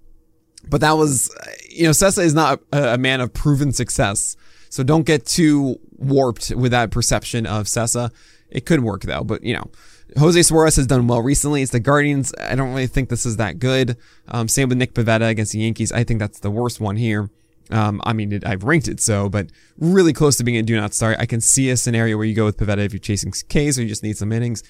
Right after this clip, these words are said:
He could go six. It's a possibility. And the do not start tier, I don't want to start any of this. And it's gonna be a long list. So here we go. Ken Waldichuk, Chris Bubich, Chad Kuhl, Jacob Junis, Johan Av-, Oviedo, Drew Hutchison,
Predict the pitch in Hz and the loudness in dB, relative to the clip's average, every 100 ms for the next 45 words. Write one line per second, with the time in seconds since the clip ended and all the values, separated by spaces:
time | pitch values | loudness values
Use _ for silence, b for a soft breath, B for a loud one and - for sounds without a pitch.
0 | b - 170 175 139 123 - 101 - 110 | b -6 0 2 2 2 0 -2 -4 -6
1 | 110 110 - 95 71 62 - b b b | -2 -2 -4 -8 -10 -12 -16 b b b
2 | 151 165 180 170 175 160 - 151 139 120 | -2 2 2 2 2 2 2 0 0 -4
3 | 127 113 - 139 147 123 98 - - 95 | -4 -6 -4 -2 0 -2 -4 -8 -8 -8
4 | 98 - 110 113 127 143 151 147 - 123 | -10 -8 -6 -2 -2 0 -2 -4 -4 -4
5 | - - 107 123 156 156 147 - b b | -4 -6 -6 -2 0 0 0 -4 b b
6 | - 175 175 175 143 127 - 101 - _ | 0 2 4 4 2 0 0 0 -2 _
7 | - 175 131 131 165 135 - - b b | 0 0 0 4 4 4 -2 -6 b b
8 | b b b _ _ - 175 - 196 190 | b b b _ _ 2 2 2 4 6
9 | 151 113 - 123 170 170 135 190 165 101 | 6 2 -4 0 2 2 4 4 4 2
10 | - - 123 143 160 170 160 - 160 165 | -4 -4 0 2 4 4 2 2 2 4
11 | 175 175 117 - - - 120 113 165 180 | 4 4 2 -2 -14 -16 -8 2 4 4
12 | 151 135 - 95 | 2 -2 -6 -8